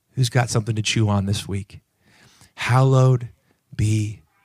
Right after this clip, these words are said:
your name. Father, I thank you that you've called us through your Son and by your Spirit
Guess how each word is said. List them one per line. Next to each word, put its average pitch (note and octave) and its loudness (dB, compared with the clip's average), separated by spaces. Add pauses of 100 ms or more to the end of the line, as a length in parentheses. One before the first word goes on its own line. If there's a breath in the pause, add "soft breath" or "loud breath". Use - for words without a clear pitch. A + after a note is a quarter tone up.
(160)
your G2+ 2 (380)
name. G2 -8 (1160)
Father, B2+ 8
I B2+ 6
thank B2+ 2
you G2+ -6 (680 loud breath)
that G#2 -6
you've A#2 0
called B2+ 0
us A2 -2
through B2 2
your A#2 4
Son G#2 -2
and G#2 -8
by A2+ -2
your A#2+ 2
Spirit G#2+ -4